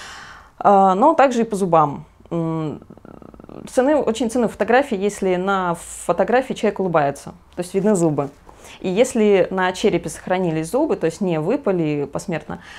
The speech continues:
а, контуры этих зубов накладываются и друг на друга также на фотографии, и уже даже по зубам можно сделать вывод, э, принадлежит ли череп этому человеку или нет.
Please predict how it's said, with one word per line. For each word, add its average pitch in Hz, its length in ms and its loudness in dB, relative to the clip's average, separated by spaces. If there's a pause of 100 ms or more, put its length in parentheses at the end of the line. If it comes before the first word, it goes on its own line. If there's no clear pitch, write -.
(280)
а, 139 560 2 (380)
контуры 180 440 4
этих 165 340 -4
зубов 208 500 2 (420)
накладываются 185 1000 2
и 151 840 -4
друг 175 240 -6
на 190 100 0
друга 180 240 0
также 151 300 -2
на 165 60 -8
фотографии, 202 560 -2
и 170 60 0
уже 180 280 -2
даже 190 180 -6
по 190 120 -10
зубам 185 220 -4
можно 151 260 -8
сделать 151 360 -4
вывод, 208 460 -2
э, 143 220 -2
принадлежит 175 600 -4
ли 151 240 -6
череп 208 280 -4
этому 156 240 -8
человеку 190 440 -6
или 151 80 -8
нет. 143 200 -10